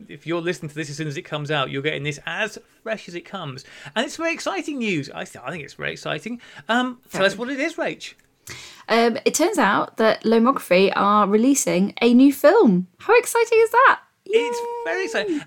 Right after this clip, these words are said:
Speaker 1: And this is a brand new colour
Speaker 2: Brand spanking
Speaker 1: film.
Speaker 2: new.
Speaker 1: Brand spanking new, developed by them. This is not, um, a, um, repackage. This is not,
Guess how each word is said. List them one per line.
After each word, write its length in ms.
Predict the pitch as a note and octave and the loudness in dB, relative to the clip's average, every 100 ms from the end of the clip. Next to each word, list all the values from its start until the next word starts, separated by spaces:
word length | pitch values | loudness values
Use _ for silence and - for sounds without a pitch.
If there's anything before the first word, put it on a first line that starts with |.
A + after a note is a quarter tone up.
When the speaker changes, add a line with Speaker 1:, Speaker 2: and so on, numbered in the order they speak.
| - | -8
Speaker 1:
And 220 | A#3+ B3 _ _ | -8 -8 _ _
this 320 | G3 B3+ C4+ B3 | -12 -6 -6 -4
is 300 | A#3+ G3 - _ - _ _ _ _ _ - | -6 -6 -14 _ -20 _ _ _ _ _ -6
a 300 | A#3+ A#3 - _ _ _ | -4 -4 -6 _ _ _
brand 500 | E3 G3 A3+ A3 G#3+ - | -4 -2 -2 -4 -10 -12
new 640 | D#3+ F3 F#3+ C#3+ C#3 D3 - _ _ - | -10 -8 -6 -6 -6 -8 -12 _ _ -16
colour 220 | - F#3 | -6 0
Speaker 2:
Brand 160 | F#3+ F3 | 2 2
spanking 220 | F#3+ F#3+ | 0 0
Speaker 1:
film. 240 | E3+ F3 | 0 -2
Speaker 2:
new. 240 | E3+ E3 E3+ _ _ | -4 -6 -10 _ _
Speaker 1:
Brand 260 | F#3+ G#3 G3+ | -2 -2 -4
spanking 460 | - F#3+ E3+ E3+ | -6 -8 -6 -8
new, 360 | D#3 D#3 D#3 D3+ - | -4 -4 -4 -8 -14
developed 400 | C#3 E3 F3+ - | -6 -4 -4 -4
by 160 | D#3+ D3+ | -6 -2
them. 280 | C#3 C3+ C3+ | -2 -2 -6
This 180 | C#3+ D#3+ | -8 -10
is 120 | D3 | -8
not, 400 | D3+ D3+ - - _ - - _ | -8 -8 -12 -20 _ -20 -20 _
um, 420 | D3+ C#3 C3+ C#3 C#3+ | -2 0 -2 -6 -8
a, 540 | C3 B2+ B2+ B2 B2 - - - - | -8 -6 -8 -8 -10 -12 -20 -20 -10
um, 260 | C#3+ B2+ B2 | -8 -8 -8
repackage. 680 | A#2+ - F#3+ G3+ G3+ G3+ E3+ | -10 -4 -4 -2 0 0 -2
This 160 | D#3+ | -8
is 140 | D3 D3 | -6 -2
not, 280 | C#3 - | -2 -4